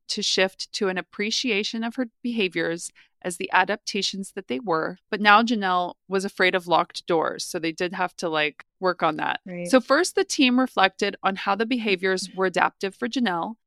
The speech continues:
Speaker 2: Yeah.
Speaker 1: So she quotes Doctor Torres at Rutgers, who says, "Many asymptomatic behaviors, such as stimming, averted gaze, and ritualistic routines, might be understood as coping mechanisms supporting stability and control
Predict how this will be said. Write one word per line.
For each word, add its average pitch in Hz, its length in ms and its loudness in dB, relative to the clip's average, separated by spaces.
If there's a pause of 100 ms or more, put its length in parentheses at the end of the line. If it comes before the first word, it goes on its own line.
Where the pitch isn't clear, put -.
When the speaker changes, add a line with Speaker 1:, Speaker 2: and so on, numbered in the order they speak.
(160)
Speaker 2:
Yeah. 190 140 -6
Speaker 1:
So 185 400 6 (120)
she - 200 0
quotes 233 360 4
Doctor 226 300 4
Torres 196 420 0
at 208 120 -6
Rutgers, 170 540 -2
who 202 100 -4
says, 175 440 0
"Many 214 300 2
asymptomatic 208 1000 0
behaviors, 175 920 -2 (200)
such - 280 0
as 202 120 -2
stimming, 262 540 2
averted 185 420 -2
gaze, 208 360 0
and 185 120 -6
ritualistic 180 720 -4
routines, 220 640 -2
might 220 200 -2
be - 100 -2
understood 214 540 -2
as 175 140 -6
coping 214 440 -4
mechanisms 175 680 -4
supporting 190 560 -4
stability 220 640 -2
and 190 140 -4
control 175 680 -4